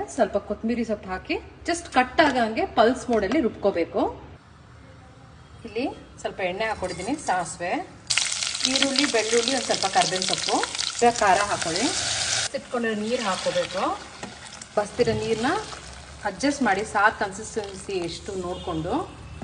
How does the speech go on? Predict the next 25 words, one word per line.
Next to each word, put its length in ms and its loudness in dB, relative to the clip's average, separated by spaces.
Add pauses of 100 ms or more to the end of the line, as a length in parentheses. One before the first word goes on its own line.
(180)
ಕುದಿಯೋಷ್ಟರಲ್ಲಿ 580 0
ಇಲ್ಲಿ 140 0 (100)
ಪಲ್ಯಗೆ 440 2
ರೆಡಿ 220 0
ಮಾಡೋಣ. 220 -2 (180)
ಸ್ವಲ್ಪ 200 -2
ಎಣ್ಣೆ, 440 -2 (680)
ಎಣ್ಣೆಗೆ 360 2 (120)
ಒಂದು 180 0
ದೊಡ್ಡ 260 -2
ಸೈಜ್ 300 0 (140)
ಈರುಳ್ಳಿ, 340 0 (460)
ಖಾರಕ್ಕೆ 420 0
ಹಸಿಮೆಣಸಿನ್ಕಾಯಿ, 720 -2 (400)
ಸ್ವಲ್ಪ 220 0
ಒಣಮೆಣಸಿನ್ಕಾಯಿ, 800 4
ಬೇಕಿದ್ರೆ 340 -2
ಇದಕ್ಕೊಂದು 340 -4
ಸ್ವಲ್ಪ 160 -2 (120)
ಬೆಳ್ಳುಳ್ಳಿನೂ 460 2 (100)
ಜಜ್ಜಿ 220 -4
ಹಾಕೋಬೋದು. 540 -4 (1800)
ಹಸಿಮೆಣಸಿನ್ಕಾಯಿ 640 -2
ಹಾಕೊಳ್ಳಿ, 240 -4 (100)
ಖಾರ 140 2